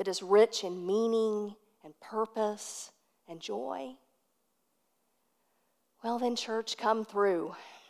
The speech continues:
Come through. Invest in the lives of others, most especially in the lives of precious children.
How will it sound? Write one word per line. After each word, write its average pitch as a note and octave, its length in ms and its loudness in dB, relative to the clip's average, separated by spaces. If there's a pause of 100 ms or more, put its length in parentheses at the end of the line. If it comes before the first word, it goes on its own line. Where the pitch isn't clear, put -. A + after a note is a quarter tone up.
(920)
Come C4+ 280 -2
through. - 500 -6 (1500)
Invest A3+ 800 0
in A3 80 -2
the G3 100 2
lives F#3 500 0
of F3 120 -4
others, D#3+ 580 -4 (1300)
most B3+ 380 -2
especially G#3 840 -4
in F#3+ 100 -6
the F3 80 -4
lives F3+ 500 0
of - 180 -14
precious - 480 -8
children. F3 760 -8